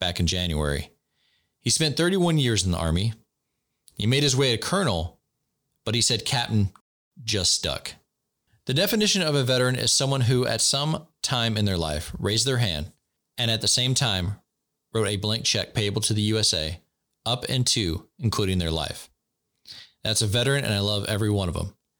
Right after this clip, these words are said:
Captain Jim McMahon told W M A R two News earlier this year.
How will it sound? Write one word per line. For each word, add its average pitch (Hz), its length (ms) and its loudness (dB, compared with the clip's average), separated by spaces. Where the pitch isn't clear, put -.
Captain 110 260 0
Jim 101 300 0
McMahon 90 520 -2
told 82 400 -4
W 92 300 -4
M 90 160 0
A 85 80 0
R 82 120 -2
two 80 360 -2
News 76 440 0
earlier 78 320 0
this 71 240 -2
year. 82 280 -4